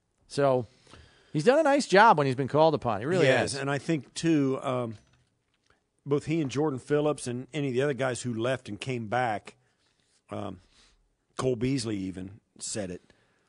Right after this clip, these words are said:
Speaker 2: You go and you think, "Grass is greener over there. I'm gonna go over there." And you find out, yeah, the money's good and all that. But, man, oh, man, I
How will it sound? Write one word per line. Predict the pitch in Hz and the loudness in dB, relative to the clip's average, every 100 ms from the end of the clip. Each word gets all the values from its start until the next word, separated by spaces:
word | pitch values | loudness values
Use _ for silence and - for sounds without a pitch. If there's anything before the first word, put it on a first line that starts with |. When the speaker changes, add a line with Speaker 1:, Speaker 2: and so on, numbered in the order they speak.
| _ _ _ _ _ _ _ _ _ - - - - | _ _ _ _ _ _ _ _ _ -20 -20 -20 -20
Speaker 2:
You | 123 120 | -10 -10
go | 117 175 175 165 160 | 2 4 6 6 4
and | 139 | 0
you | 123 | -2
think, | 123 107 | -6 -2
"Grass | 131 156 156 | 0 2 0
is | 127 | -6
greener | 107 143 156 147 131 | -6 -2 -2 0 -2
over | 110 110 | -4 -4
there. | 127 147 143 | -2 0 -2
I'm | 117 | -4
gonna | 101 | -6
go | 90 104 143 | -4 0 0
over | 139 | 0
there." | 131 135 139 135 135 | -2 0 0 0 0
And | 123 | -2
you | 110 | -6
find | - 139 131 | -8 -6 -4
out, | 127 127 | -4 -6
yeah, | 131 139 135 | -6 -6 -6
the | 127 | -8
money's | 120 135 139 113 | -6 -6 -6 -6
good | 139 131 127 | -2 -2 -2
and | 123 | -6
all | 120 | -8
that. | 127 123 | -8 -10
But, | 113 | -12
man, | 123 127 120 | -12 -10 -10
oh, | |
man, | 110 120 117 | -10 -8 -8
I | 107 120 | -8 -8